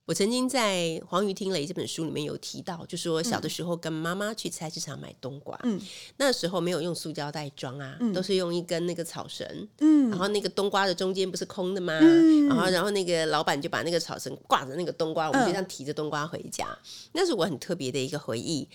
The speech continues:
Speaker 1: 然后我记得每次回家以后啊，不管妈妈要把冬瓜做成红烧的口味，
Speaker 2: 嗯。
Speaker 1: 还是要把冬瓜煮成冬瓜汤，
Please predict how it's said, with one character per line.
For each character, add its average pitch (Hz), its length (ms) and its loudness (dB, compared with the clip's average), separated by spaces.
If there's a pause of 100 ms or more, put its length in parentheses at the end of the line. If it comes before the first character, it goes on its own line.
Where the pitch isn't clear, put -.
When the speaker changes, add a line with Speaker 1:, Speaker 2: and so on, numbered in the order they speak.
(220)
Speaker 1:
然 175 120 0
后 226 40 4
我 190 80 4
记 190 120 -6
得 180 120 0
每 143 120 -2
次 - 120 -6
回 160 160 -2
家 151 220 -4
以 143 100 -6
后 - 200 -8
啊， 82 200 -6
不 - 80 -6
管 143 160 0
妈 135 140 -4
妈 147 180 -4
要 139 160 -6
把 - 380 -12
冬 160 140 -4
瓜 165 260 -6
做 165 160 -4
成 135 160 -8
红 147 260 -6
烧 240 240 0
的 185 100 -4
口 - 260 -8
味， - 240 -2
Speaker 2:
嗯。 214 280 4
Speaker 1:
还 - 140 -4
是 233 160 -4
要 202 80 -2
把 147 140 -6
冬 180 260 -4
瓜 180 220 -2
煮 - 160 -12
成 131 340 -8
冬 214 160 2
瓜 240 140 4
汤， 254 420 -4